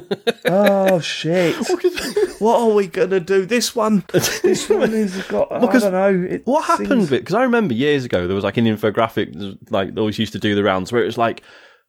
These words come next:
Speaker 2: "James Dyson paid more tax than, like,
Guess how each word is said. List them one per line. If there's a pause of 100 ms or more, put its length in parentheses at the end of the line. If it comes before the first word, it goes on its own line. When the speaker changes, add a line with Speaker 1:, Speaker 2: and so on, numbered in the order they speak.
(320)
Speaker 2:
"James
Dyson
paid (120)
more
tax
than,
like,